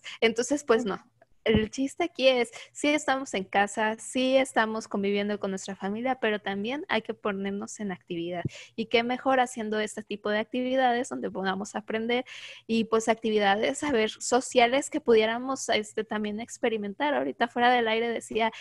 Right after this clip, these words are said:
este, Fernando que, que, que estaba pensando hacer una obra de teatro con sus niñas y digo, ¿por qué no hacemos una obra de teatro así a distancia, una videollamada? A lo mejor, no sé, una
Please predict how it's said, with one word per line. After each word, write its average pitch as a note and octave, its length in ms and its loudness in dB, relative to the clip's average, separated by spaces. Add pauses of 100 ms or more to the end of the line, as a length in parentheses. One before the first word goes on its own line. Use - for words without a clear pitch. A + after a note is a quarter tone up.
(300)
este, G#3+ 440 4
Fernando G#3+ 560 -2
que, A3 320 -2 (140)
que, F#3+ 600 -2
que G#3+ 80 -10
estaba G3+ 300 2
pensando A3 400 -2
hacer A3 280 -2
una G#3+ 280 -4
obra A3 160 -2
de G#3 100 -2
teatro G3+ 340 -4
con G#3 160 -2
sus F#3+ 220 -10
niñas B3+ 420 -6 (440)
y G#3+ 100 0
digo, A3 240 0
¿por G#3 160 -4
qué G#3+ 100 -2
no G#3+ 120 -2
hacemos A#3 400 -6
una A#3+ 280 0
obra A#3+ 200 2
de A#3+ 100 0
teatro A3+ 480 0 (220)
así G#3+ 240 2
a A#3 80 8
distancia, C4 920 0
una D4 220 -4
videollamada? B3+ 760 0
A - 20 0
lo D#4+ 140 -2
mejor, B3 360 -4
no B3+ 120 -4
sé, A#3+ 340 -2 (320)
una A#3 480 0